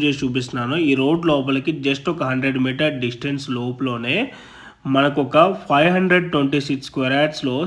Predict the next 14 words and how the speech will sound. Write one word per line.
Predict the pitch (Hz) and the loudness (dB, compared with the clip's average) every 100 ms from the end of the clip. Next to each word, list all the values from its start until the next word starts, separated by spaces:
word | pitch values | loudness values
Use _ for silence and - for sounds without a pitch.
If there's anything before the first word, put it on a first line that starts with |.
| - | -2
సిట్ | 156 - 196 | -4 0 2
ప్లస్ | 196 196 147 | 2 2 -2
ఫైవ్ | 135 139 | 0 0
ఫ్లోర్స్‌లో | 151 147 - 151 139 | 0 -2 -2 -4 -4
కన్స్ట్రక్షన్ | 123 120 139 143 156 143 135 | -4 -4 -6 -6 -4 -2 -2
చేసిన | 123 - 151 214 - - - 135 | -2 -2 -2 -2 -6 -20 -12 -8
ఒక | 131 135 | -6 -4
స్టాండ్ | 143 123 135 160 | 0 2 4 4
అలోన్ | 175 180 175 147 | 4 4 2 2
బిల్డింగ్‌లో | 135 123 123 143 202 143 | 2 2 0 0 0 -2
హెచ్ఎండిఏ | 131 170 175 170 170 - 127 | -2 -2 0 2 2 0 -4
అప్రూవ్డ్ | 127 147 147 143 | -4 -2 -2 -2
పర్మిషన్ | 135 123 123 135 120 117 | -2 -2 -2 -4 -6 -6
తోటి | 117 123 | -6 -2